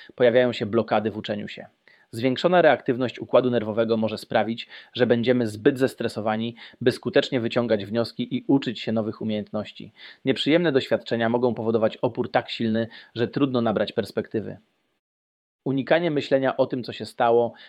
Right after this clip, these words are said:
albo rozmowy o wydarzeniu, żeby zrozumieć przyczyny, utrudnia przepracowanie traumatycznego doświadczenia.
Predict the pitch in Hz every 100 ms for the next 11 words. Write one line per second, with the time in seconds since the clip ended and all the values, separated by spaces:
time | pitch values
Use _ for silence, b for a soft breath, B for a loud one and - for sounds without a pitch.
0 | B 123 123 123 107 127 135 143 113 113
1 | 110 117 120 113 113 113 117 117 113 -
2 | 107 104 110 107 - b b 135 - 165
3 | 165 147 131 123 117 117 117 113 117 110
4 | 107 110 120 113 110 107 110 - 101 98